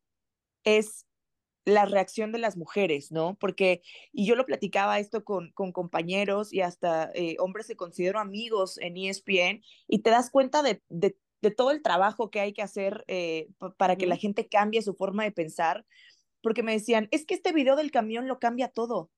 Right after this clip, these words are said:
Speaker 1: porque ella se está riendo", y yo, "No cambia absolutamente
Speaker 2: El
Speaker 1: nada".
Speaker 2: hecho es el hecho,
Speaker 1: Porque,
Speaker 2: punto.
Speaker 1: porque el, eh, pasó, tú viste, todo el planeta vio
Speaker 2: Ujú.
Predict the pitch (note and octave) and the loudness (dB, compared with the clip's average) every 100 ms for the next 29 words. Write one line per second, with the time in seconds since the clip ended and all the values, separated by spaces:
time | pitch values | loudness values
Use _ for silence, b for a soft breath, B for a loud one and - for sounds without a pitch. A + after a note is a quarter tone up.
0 | _ _ _ _ _ _ - A3+ C4 C4 | _ _ _ _ _ _ -2 0 2 2
1 | C4+ A3+ A#3 A3+ A3+ A#3+ A#3 F3+ - G3+ | 0 2 2 2 -2 -2 0 0 0 -4
2 | A#3 - G#3+ B3 D#4 D4 C#4 B3+ A3+ B3+ | -4 0 0 2 0 2 2 2 -2 0
3 | C4+ B3+ C4 A#3+ G#3 G3 G#3 - - C#4 | 0 0 -2 0 4 6 6 6 6 4
4 | D4+ A3+ B3+ - G3+ D4+ D4+ C#4+ D#4 - | 6 6 6 4 2 4 4 4 2 2
5 | D4+ C#4+ D#4 - C#4 C#4 _ C4+ A3+ C4+ | 0 0 -4 -2 -4 -6 _ -4 -2 -2
6 | C4 - F4 F#4+ - D#4+ D#4+ D4+ D3+ D4 | -4 -2 -2 -4 -4 -4 -2 -2 -2 -6
7 | D#4+ D4+ D#4 F4 F4 A#3+ A3+ B3 C4+ A#3+ | -4 -4 -2 -4 -2 -4 -4 -6 -6 -4
8 | G3+ G#3+ G3 F#3+ C4 | -6 -6 -10 -10 -12